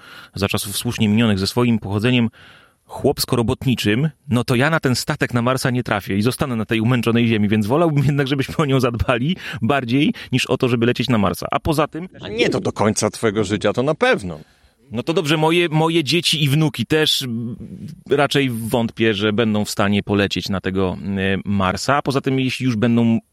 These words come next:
Speaker 1: musiały polecieć, no to już bę-, będzie to tak, tak zła sytuacja tutaj, że wolałbym, żeby do tego, żeby do tego nie doszło. Druga też sprawa, tak jak dzisiaj
Speaker 2: Ale
Speaker 1: rozmawialiśmy
Speaker 2: poruszyłeś
Speaker 1: podczas
Speaker 2: wątek ekonomiczny.
Speaker 1: Tak.
Speaker 2: Przepraszam, że ci przerwę. M-, szczerze mówiąc,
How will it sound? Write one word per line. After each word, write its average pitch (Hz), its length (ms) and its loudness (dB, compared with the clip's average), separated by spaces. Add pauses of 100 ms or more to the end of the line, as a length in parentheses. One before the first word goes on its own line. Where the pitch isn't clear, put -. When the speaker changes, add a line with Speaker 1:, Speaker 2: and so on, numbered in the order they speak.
(120)
Speaker 1:
musiały 131 500 0
polecieć, 120 400 0
no 139 100 -2
to 139 80 2
już 127 120 0
bę-, 135 240 0
będzie 127 380 0
to - 100 -6
tak, - 200 -4 (800)
tak 135 160 -2
zła 139 180 0
sytuacja 127 520 0
tutaj, 160 260 0
że 143 120 0
wolałbym, 135 400 2
żeby 131 180 2
do 127 100 0
tego, 127 320 0 (500)
żeby 123 300 2
do 127 80 0
tego 127 180 2
nie 131 120 2
doszło. 98 320 0
Druga 165 240 2
też - 140 -2
sprawa, 139 280 0
tak 127 100 -4
jak 120 100 -2
dzisiaj 127 200 0
Speaker 2:
Ale 139 100 4
Speaker 1:
rozmawialiśmy 131 360 2
Speaker 2:
poruszyłeś 160 320 0
Speaker 1:
podczas 131 160 -2
Speaker 2:
wątek 147 340 -4
ekonomiczny. 139 540 -4
Speaker 1:
Tak. 90 100 -8
Speaker 2:
Przepraszam, 107 460 -2
że 90 80 -8
ci 95 120 -10
przerwę. 98 480 -2
M-, 117 680 -2 (300)
szczerze - 540 0
mówiąc, 139 520 0